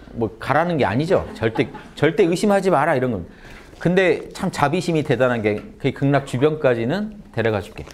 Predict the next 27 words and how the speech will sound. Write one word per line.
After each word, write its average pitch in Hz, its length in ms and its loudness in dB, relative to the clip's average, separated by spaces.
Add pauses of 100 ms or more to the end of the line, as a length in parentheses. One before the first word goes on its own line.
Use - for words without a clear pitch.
(280)
이거는요, 185 460 4
지금 165 240 2
우리 175 180 2
정토, 180 560 2
지상 202 300 2
정토 185 340 2
게임 220 300 4
이론에 202 280 4
의하면 156 440 2 (240)
게임 233 220 4
접속 180 260 2
안 139 140 2
된다는 196 340 2
거예요, 147 140 2
오백 160 180 0
년간. 113 420 0 (680)
접속이 151 400 -2
안 104 180 0
돼요. 113 360 -4 (1500)
그러니까 135 300 0
의심하지 147 400 0
말라는 113 400 0
거예요. 90 240 -2
의심, 127 260 -6
믿으면 147 520 0
다 147 140 -2
접속되는데 117 880 0